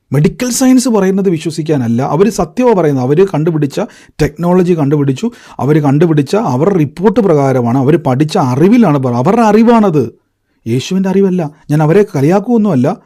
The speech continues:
അവർ ലോകത്തിൽ നിന്ന് പഠിച്ചത് നല്ല അറിവാണ്. പക്ഷേ നമ്മൾ യേശുവിൻ്റെ അറിവ് കിട്ടിയവർ എ-, എ-, എന്ത് ചെയ്യാൻ പറ്റത്തില്ല. യേശുവിൻ്റെ അറിവുള്ളവർ അവിടെ വേണം. "ഞാൻ നിൻ്റെ കാര്യം ഓക്കെയാണ്, എനിക്ക് റിസൾട്ട് കണ്ട് ഇഷ്ടപ്പെട്ടു, പക്ഷേ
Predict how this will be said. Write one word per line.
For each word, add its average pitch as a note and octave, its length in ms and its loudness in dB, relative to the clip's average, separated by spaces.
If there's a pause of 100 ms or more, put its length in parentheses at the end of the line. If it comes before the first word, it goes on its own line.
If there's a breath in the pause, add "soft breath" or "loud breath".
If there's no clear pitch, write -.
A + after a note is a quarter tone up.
(580)
അവർ D#3 340 2
ലോകത്തിൽ E3+ 500 4
നിന്ന് B3 120 2
പഠിച്ചത് F#3+ 420 2
നല്ല F#3 260 2
അറിവാണ്. C3 640 0 (360 loud breath)
പക്ഷേ D3 360 0 (220 loud breath)
നമ്മൾ D3+ 360 2
യേശുവിൻ്റെ F3 680 2
അറിവ് D#3 340 0
കിട്ടിയവർ C3 420 0
എ-, G#3+ 100 0 (320 loud breath)
എ-, B2 180 -8
എന്ത് C3+ 240 -4
ചെയ്യാൻ D3+ 160 2
പറ്റത്തില്ല. A2 360 -4
യേശുവിൻ്റെ G#3 420 2
അറിവുള്ളവർ D#3 640 2 (280 loud breath)
അവിടെ D3+ 220 2
വേണം. B2+ 160 0
"ഞാൻ D#3 160 2
നിൻ്റെ E3 360 -2
കാര്യം D3+ 220 2
ഓക്കെയാണ്, C3 420 0
എനിക്ക് C3+ 160 0
റിസൾട്ട് G3+ 340 2
കണ്ട് B2+ 220 2
ഇഷ്ടപ്പെട്ടു, B2 420 -4
പക്ഷേ B2 340 -2